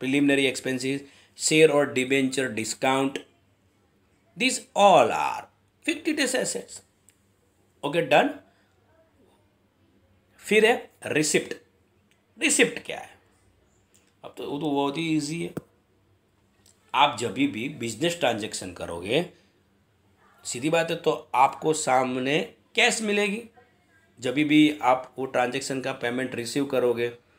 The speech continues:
तो आपको सामने रिसिप्ट मिलेगी। मान के स्कूल में आप फीस पे कर रहे हो, अब आप फिर से, हमें एग्जांपल अपना ही लेते हैं। जब आप स्कूल में पढ़ते हो, बराबर, तो रेगुलरली आप स्कूल में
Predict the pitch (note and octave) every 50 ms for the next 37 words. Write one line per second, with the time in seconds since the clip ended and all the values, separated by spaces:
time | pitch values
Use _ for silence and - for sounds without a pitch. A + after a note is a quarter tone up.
0 | _ _ _ _ _ _ _ _ _ _ _ _ _ _ - - - - D#3 E3
1 | - - - - - - G#3+ F#3 F#3+ A3+ B3+ D4 - - _ _ - C#4 C4+ -
2 | C4 G#3+ F#3 E3+ D#3+ D#3+ D#3 D#3+ E3 E3 - - - F3 F3+ F3+ F3+ F3 D#3+ D#3+
3 | D#3+ D#3+ - - F3 F3+ E3 - - - - - - - _ _ _ - A#3+ A#3
4 | - - C#3 A2 G#2 F#2+ G2 F#2+ G2 G#2+ C#3+ F3 - - - _ _ _ _ _
5 | _ _ _ _ - _ - F#2+ G2+ G#2+ G#2+ G#2+ - - _ _ _ _ _ -
6 | E3 F3+ E3 - B2+ G2+ G#2 G#2 G#2+ G#2+ - - - _ _ _ _ _ _ _
7 | _ _ _ _ _ _ - A2+ A2 B2 C3 C3+ C3+ C#3+ B2+ B2 - D3 D#3 D#3+
8 | E3+ E3+ D#3+ D#3+ D#3+ F3 F3 E3+ - _ _ _ _ _ _ _ _ - - -
9 | - _ _ _ _ _ - C3+ D#3+ E3+ F3+ F3 F3+ - - - D3 D3 D#3 D#3+
10 | E3 E3 D#3+ - A#2+ B2 B2 - _ - D3+ C#3+ A#2 F2+ F#2 F#2 F#2 F#2+ G2+ A#2
11 | C#3 D#3+ E3 E3 - _ _ _ _ - G#2+ F#2+ F#2 G2+ G#2 B2 D#3 - - -
12 | _ _ _ _ _ _ _ _ _ _ _ - A#2+ A#2 A2+ A2+ A#2 A#2+ D3 E3
13 | E3+ D#3+ D#3+ D#3+ D#3+ E3 E3 E3 - _ B2 C3+ D3 - - - - - C#3+ D3+
14 | D#3 D#3+ D#3+ D#3 D#3+ D#3+ D#3+ E3 E3+ E3+ F3 F3+ F3 -